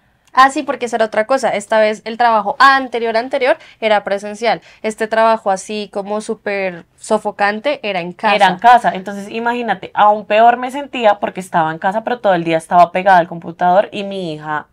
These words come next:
Speaker 2: ahí. Y yo sin poderle dedicar tiempo de calidad porque realmente tenía que sí o sí poder trabajar de esta manera. Y lo peor, era un trabajo que me pagaba menos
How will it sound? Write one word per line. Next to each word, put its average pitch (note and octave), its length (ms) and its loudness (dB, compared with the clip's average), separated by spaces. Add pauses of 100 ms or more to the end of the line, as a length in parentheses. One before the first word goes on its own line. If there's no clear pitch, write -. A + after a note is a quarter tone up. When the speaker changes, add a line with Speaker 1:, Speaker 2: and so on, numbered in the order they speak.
(640)
Speaker 2:
ahí. F#3+ 380 4 (460)
Y F#3+ 140 -8
yo F3+ 140 -4
sin E3 160 -8
poderle F#3+ 380 0
dedicar E3 460 -4
tiempo E3+ 260 -10
de E3 80 -4
calidad F3+ 300 -2
porque G3 240 -12
realmente D#3+ 580 -4
tenía F3 360 -12
que D#3+ 120 -16
sí D#3+ 260 -12
o D#3+ 60 -8
sí A3+ 260 -10 (520)
poder F#3 280 2
trabajar E3 380 0
de E3 60 -16
esta D3 180 -14
manera. E3+ 380 -6 (640)
Y C4 160 -2
lo B3 220 2
peor, A#3+ 340 2 (880)
era G#3+ 160 4
un G#3 60 0
trabajo G#3 320 0
que A#3+ 100 -16
me A3 60 -12
pagaba E3+ 360 0
menos A3+ 500 -4